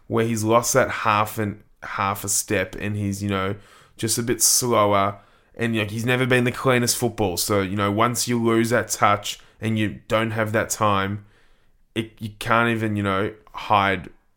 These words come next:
your ordinary kicking. I think that's his issue at the moment, Curnow. Um, yeah, <sighs> he was, he was,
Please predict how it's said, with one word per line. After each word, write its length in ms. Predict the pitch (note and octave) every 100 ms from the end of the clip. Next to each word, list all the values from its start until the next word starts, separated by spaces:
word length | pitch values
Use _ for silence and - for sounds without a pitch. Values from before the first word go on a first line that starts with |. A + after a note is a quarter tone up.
| _ _ _ _ _ _ _ _ _ _ _ _
your 160 | A2 F2+
ordinary 360 | G2+ G2+ F#2+ G2
kicking. 380 | G#2+ B2 D#3+ - _ _ _ _ _
I 60 | A2
think 160 | G#2 G#2+
that's 200 | G2+ G#2
his 140 | G#2
issue 240 | G#2 - A2
at 60 |
the 60 | A2+
moment, 320 | A2 A2 G2+
Curnow. 460 | - A2 A#2 C3+ F#3+ _ - -
Um, 400 | A2+ G#2+ G#2 G2 - _ _ _ _ - _ _ _ _ _ _ _ _ _ _ _ _ _ _ - - _ -
yeah, 440 | B2 C#3+ A#2 G1+ - _ _ -
<sighs> 60 | - - - - - - _ _ _ _ _
he 180 | - A2
was, 160 | A2 G2
he 100 | G#2+
was, 340 | G#2 G2 -